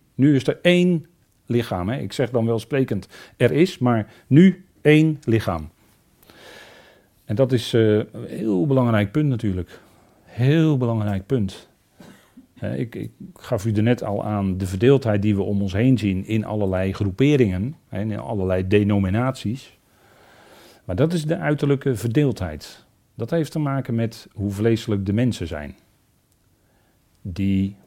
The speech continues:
enzovoort. Maar voor ons staat bovenaan, er is één lichaam van Christus. Eén, nu.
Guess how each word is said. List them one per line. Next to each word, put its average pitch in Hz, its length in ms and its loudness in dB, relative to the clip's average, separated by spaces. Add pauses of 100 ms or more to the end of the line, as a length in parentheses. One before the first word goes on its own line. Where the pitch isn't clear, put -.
(160)
enzovoort. 90 640 -8 (1600)
Maar 90 320 -2
voor 95 220 -6
ons 143 220 0
staat 113 220 -2
bovenaan, 95 580 0
er 87 80 -6
is - 360 -8
één 180 480 2 (120)
lichaam 117 640 -4
van 98 340 -6 (100)
Christus. - 560 -16 (420)
Eén, 95 320 0 (160)
nu. 98 240 0